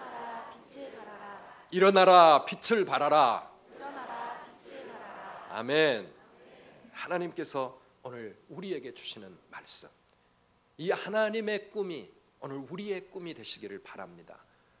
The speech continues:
Speaker 2: 이천십삼 년 새해를 시작하면서, "그래, 일어나라, 빛을 발하라." 하나님께서 부르짖었던 그 하나님의 간절한 소망이 오늘 우리의 소망이 되어서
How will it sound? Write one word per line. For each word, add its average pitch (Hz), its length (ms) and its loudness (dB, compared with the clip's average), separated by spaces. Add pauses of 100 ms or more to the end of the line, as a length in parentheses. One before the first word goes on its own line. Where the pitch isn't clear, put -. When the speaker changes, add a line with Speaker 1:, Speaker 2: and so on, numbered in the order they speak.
(240)
Speaker 2:
이천십삼 143 720 -6
년 139 200 -10
새해를 196 500 -4
시작하면서, 113 720 -10 (580)
"그래, - 180 -16 (340)
일어나라, 165 500 -6
빛을 214 440 -8
발하라." 143 380 -14 (800)
하나님께서 185 1120 0
부르짖었던 123 840 -8 (140)
그 208 440 -6 (180)
하나님의 185 880 -8
간절한 120 680 -10
소망이 127 640 -10 (380)
오늘 123 580 -8
우리의 180 680 -8
소망이 135 540 -10
되어서 101 480 -14